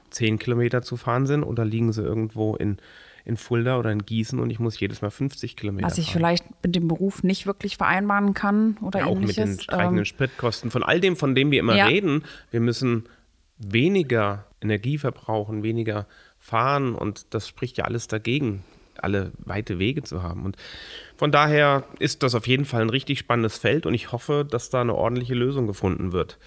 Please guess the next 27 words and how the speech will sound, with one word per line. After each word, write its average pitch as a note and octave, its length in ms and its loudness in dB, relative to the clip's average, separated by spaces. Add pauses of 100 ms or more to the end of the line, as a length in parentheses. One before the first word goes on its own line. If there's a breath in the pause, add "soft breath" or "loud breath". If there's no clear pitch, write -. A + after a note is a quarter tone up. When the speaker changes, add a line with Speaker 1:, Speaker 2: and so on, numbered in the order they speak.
(1000 soft breath)
Speaker 1:
Ich - 240 -10
würde B2 180 2
jetzt - 560 -2
erstmal A2+ 380 0
sagen, G#2+ 380 2
ja, E2+ 300 0
so A2 300 0
Riesensummen A#2 840 0
sind G2+ 400 -4
unglaubliche B2+ 680 -2
Summen D3 460 -2 (200)
für - 140 -6
den A#2 100 0
Vogelsberg C3+ 680 -4
und A2+ 200 -4
für G#2 280 -4
uns - 520 -4 (180)
Bürger C3 640 0
sowieso, A#2 540 -2
wenn B2 100 -2
man A#2 100 -2
die A#2 100 0
Summen A#2+ 280 0
sieht, C3 260 -6
das A#2 120 -8
sind A#2 160 -2
ja, A2+ 260 -2